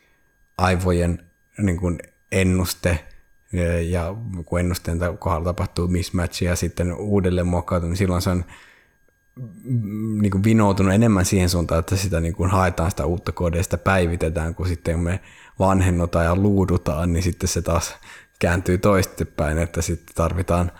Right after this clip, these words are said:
aikamoisia, niinku, sykäyksiä, että, niinku, siellä se koodi päivittyy.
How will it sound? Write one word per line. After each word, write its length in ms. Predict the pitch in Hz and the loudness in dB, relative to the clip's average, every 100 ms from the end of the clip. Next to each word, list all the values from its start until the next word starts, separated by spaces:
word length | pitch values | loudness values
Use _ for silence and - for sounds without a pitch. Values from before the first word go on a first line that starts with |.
| - - - | -20 -20 -4
aikamoisia, 1040 | 92 98 - 95 95 95 92 - 90 80 - - _ _ - - | 2 2 4 4 4 4 2 2 2 0 -4 -16 _ _ -4 0
niinku, 280 | 85 80 90 78 - | 0 0 -2 -2 -4
sykäyksiä, 920 | - 107 - 90 80 - - 80 80 82 - - _ _ | -2 -2 0 0 0 -2 -2 0 0 -4 -10 -20 _ _
että, 420 | - - - 82 | -10 -8 -2 0
niinku, 400 | 82 90 69 78 | 0 -2 -4 -4
siellä 320 | 85 85 76 95 | -2 -2 0 -2
se 100 | 92 | 0
koodi 340 | 87 80 78 | 0 0 -2
päivittyy. 800 | - 85 80 80 - - 69 | 0 0 0 -4 -8 -8 -4